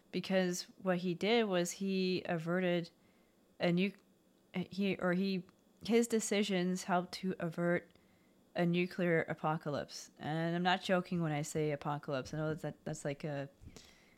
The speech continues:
a loaded word, but just the, the devi-, if, if he had made the wrong decision, the devastation from it would have been the end of the world. And so this whole episode is gonna be a commemoration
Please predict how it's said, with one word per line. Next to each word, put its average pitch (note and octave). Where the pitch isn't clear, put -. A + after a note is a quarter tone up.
a F3
loaded F3
word, E3+
but D3
just -
the, D#3+
the E3+
devi-, F3+
if, -
if F#3
he G#3
had G3+
made G3+
the F#3+
wrong F3+
decision, E3
the F3
devastation F3
from E3
it C#3+
would D#3+
have D#3
been D3+
the E3+
end F3+
of F3
the F3
world. D3
And E3
so E3+
this F#3+
whole G3+
episode F#3
is D3
gonna D#3
be D#3+
a E3
commemoration F3